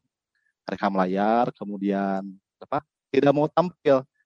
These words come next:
Padahal dengan cara guru-guru rajin upload video mereka show up,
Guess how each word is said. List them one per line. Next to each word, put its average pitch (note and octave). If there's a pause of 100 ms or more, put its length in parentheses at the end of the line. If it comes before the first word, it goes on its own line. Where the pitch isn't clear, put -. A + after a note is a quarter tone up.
(160)
Padahal D#3
dengan D#3+
cara B2+
guru-guru B2+
rajin D#3+
upload A#2
video A2+ (280)
mereka -
show -
up, A#2+